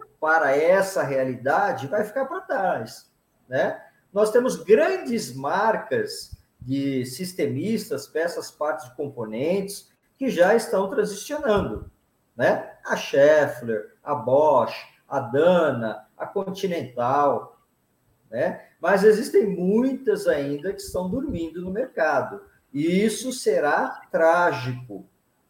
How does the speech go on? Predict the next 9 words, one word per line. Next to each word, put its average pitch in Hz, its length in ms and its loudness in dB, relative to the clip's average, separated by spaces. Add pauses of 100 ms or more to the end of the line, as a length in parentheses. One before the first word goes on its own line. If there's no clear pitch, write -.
(340)
né? 139 460 -2 (340)
Assim 220 600 -4
como 240 300 2
nós 226 180 0
podemos 185 480 -2
falar 156 380 2
aí 143 500 0 (200)
da 143 380 4
produtividade 165 1500 2